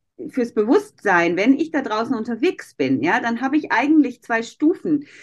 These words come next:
Das eine ist, dass ich ja erstmal die Aufmerksamkeit bekommen muss, ja, von den Menschen, mit denen ich nachher auch zusammenarbeiten möchte.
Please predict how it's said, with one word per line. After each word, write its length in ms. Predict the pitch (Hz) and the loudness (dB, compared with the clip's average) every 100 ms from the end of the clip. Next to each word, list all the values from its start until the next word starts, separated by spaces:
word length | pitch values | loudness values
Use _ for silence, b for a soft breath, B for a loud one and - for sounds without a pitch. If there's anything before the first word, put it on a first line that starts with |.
| B | B
Das 140 | - 208 | -10 -6
eine 400 | - 240 370 285 | 0 2 2 2
ist, 200 | 202 202 | -2 -4
dass 160 | 240 233 | -6 -6
ich 100 | 240 | -2
ja 120 | 233 | 0
erstmal 340 | 240 294 285 | 2 6 6
die 100 | 233 | 6
Aufmerksamkeit 720 | 220 294 277 - 220 - 226 - | 2 4 4 2 -6 -6 -8 -8
bekommen 540 | - - 330 214 160 - - | -6 4 6 6 4 -8 -6
muss, 520 | 185 185 294 415 - | 0 2 2 0 -4
ja, 240 | 190 226 | -2 0
von 160 | 302 269 | 0 0
den 160 | 220 214 | -2 -2
Menschen, 420 | 214 254 254 226 | -4 0 0 0
mit 160 | 214 | -4
denen 140 | 220 226 | -4 -4
ich 80 | 240 | -4
nachher 280 | 214 220 | -4 -4
auch 60 | 214 | -6
zusammenarbeiten 800 | - 220 247 240 180 170 180 175 | -6 2 6 6 4 -2 -2 -2
möchte. 440 | 165 160 - 311 | 0 0 -2 -4